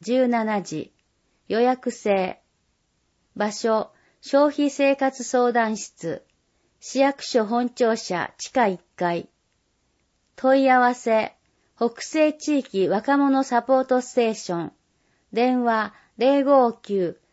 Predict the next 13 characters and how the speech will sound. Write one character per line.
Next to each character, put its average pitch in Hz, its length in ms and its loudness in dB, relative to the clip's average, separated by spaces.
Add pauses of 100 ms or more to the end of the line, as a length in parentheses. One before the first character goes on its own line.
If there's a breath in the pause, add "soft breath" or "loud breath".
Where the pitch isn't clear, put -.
三 277 420 2
五 254 260 2
九 220 320 -4
の 170 360 -2 (100)
七 254 380 0
二 254 260 0
八 185 400 -6
零。 180 320 -2 (720)
フ 262 80 -2
ァ - 20 0
ッ 262 60 -2
ク - 120 -18
ス、 - 360 -4